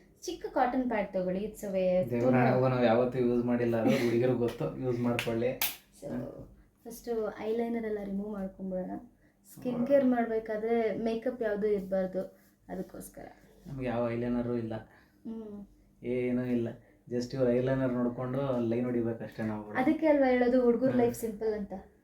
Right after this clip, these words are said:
Speaker 2: ಲೈಫ್ ಸಿಂಪಲ್ ಆ?
Speaker 1: ಹಾ.
Speaker 2: ಆಚೆ ಕಡೆ ಬನ್ನಿ, ಗೊತ್ತಾಗುತ್ತೆ ಎಷ್ಟು ಸಿಂಪಲ್ ಆಗಿದೆ ಅಂತ.
Speaker 1: ಹುಡ್ಗುರ್ ಹೆಂಗಿದ್ರು ಚೆನ್ನಾಗ್ ಕಾಣಿಸ್ತಾರೆ.
Speaker 2: ಯಾ, ನ್ಯಾಚುರಲ್ ಬ್ಯೂಟಿ,
Speaker 1: ಹಾ,
Speaker 2: you know?
Speaker 1: ಅದಕ್ಕೆ ಹುಡ್ಗಿ-
Speaker 2: ನ್ಯಾಚುರಲ್ ಬ್ಯೂಟೀಸ್. ಏನಂತೀರಾ? ನ್ಯಾಚುರಲ್ ಬ್ಯೂಟೀಸ್.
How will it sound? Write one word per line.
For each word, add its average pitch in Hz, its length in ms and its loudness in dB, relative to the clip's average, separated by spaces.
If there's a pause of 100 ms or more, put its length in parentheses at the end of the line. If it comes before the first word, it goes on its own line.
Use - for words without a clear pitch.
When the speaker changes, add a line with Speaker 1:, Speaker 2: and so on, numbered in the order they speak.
(380)
Speaker 2:
ಲೈಫ್ 139 180 -2
ಸಿಂಪಲ್ 127 420 2
ಆ? 110 80 2
Speaker 1:
ಹಾ. 240 520 -6
Speaker 2:
ಆಚೆ 143 200 -2
ಕಡೆ 131 160 4
ಬನ್ನಿ, 123 200 2
ಗೊತ್ತಾಗುತ್ತೆ 120 480 0
ಎಷ್ಟು 113 180 -8
ಸಿಂಪಲ್ 120 340 -2
ಆಗಿದೆ 117 240 -2
ಅಂತ. 110 220 -8 (120)
Speaker 1:
ಹುಡ್ಗುರ್ 339 260 6
ಹೆಂಗಿದ್ರು 370 400 4
ಚೆನ್ನಾಗ್ 285 260 4
ಕಾಣಿಸ್ತಾರೆ. 214 680 -2 (100)
Speaker 2:
ಯಾ, 196 300 0
ನ್ಯಾಚುರಲ್ 180 440 2
ಬ್ಯೂಟಿ, 165 260 4
Speaker 1:
ಹಾ, 165 80 10
Speaker 2:
you 165 60 10
know? 165 180 10 (500)
Speaker 1:
ಅದಕ್ಕೆ 330 260 0
ಹುಡ್ಗಿ- 262 240 6
Speaker 2:
ನ್ಯಾಚುರಲ್ 196 460 4
ಬ್ಯೂಟೀಸ್. 156 800 2
ಏನಂತೀರಾ? 139 460 2
ನ್ಯಾಚುರಲ್ 156 640 -2
ಬ್ಯೂಟೀಸ್. 139 540 0